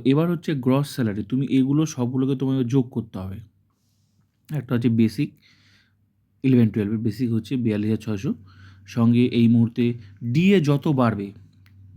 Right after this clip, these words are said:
যত বাড়বে তোমার বেতন তত বাড়তে থাকবে, ঠিক আছে? হুম, তারপর তো আবার সপ্তম পে কমিশন ঘোষণা হয়ে গেছে, সেটা এখনও লাগু হয়নি।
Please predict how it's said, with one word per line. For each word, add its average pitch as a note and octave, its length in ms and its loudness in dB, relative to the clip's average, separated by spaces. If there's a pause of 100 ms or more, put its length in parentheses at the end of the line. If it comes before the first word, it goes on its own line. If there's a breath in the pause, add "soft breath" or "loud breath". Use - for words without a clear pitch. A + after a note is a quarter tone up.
যত A#2 220 -2
বাড়বে B2 420 2
তোমার A2+ 260 -2
বেতন A2 340 -4
তত G#2 220 -6
বাড়তে G2 320 -6
থাকবে, G2 300 -14 (260)
ঠিক C3 120 -6
আছে? C3 180 -4 (1200 loud breath)
হুম, D#3 160 -4 (720 soft breath)
তারপর A#2+ 320 0
তো B2+ 100 -2
আবার A#2+ 120 2
সপ্তম A#2 460 -4
পে A2+ 140 -2
কমিশন A2 380 -2
ঘোষণা G#2 360 -4
হয়ে A2 280 0
গেছে, A#2 320 -2
সেটা A2+ 280 -8
এখনও B2 380 -2
লাগু A2 460 0
হয়নি। B2 380 0